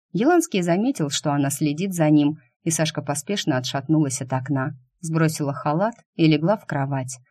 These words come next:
надеясь лишь на то, что усталость поможет ей уснуть,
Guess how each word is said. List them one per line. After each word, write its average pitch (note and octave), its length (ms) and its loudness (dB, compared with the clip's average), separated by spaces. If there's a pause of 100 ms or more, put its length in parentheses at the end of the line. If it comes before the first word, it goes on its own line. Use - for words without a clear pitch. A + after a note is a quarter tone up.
(380)
надеясь A3+ 500 0
лишь G#3+ 220 0
на E3+ 160 2
то, A#3+ 180 -4
что - 240 -4
усталость D3 680 -2 (260)
поможет B3 440 2
ей A3+ 300 -2
уснуть, D3+ 640 0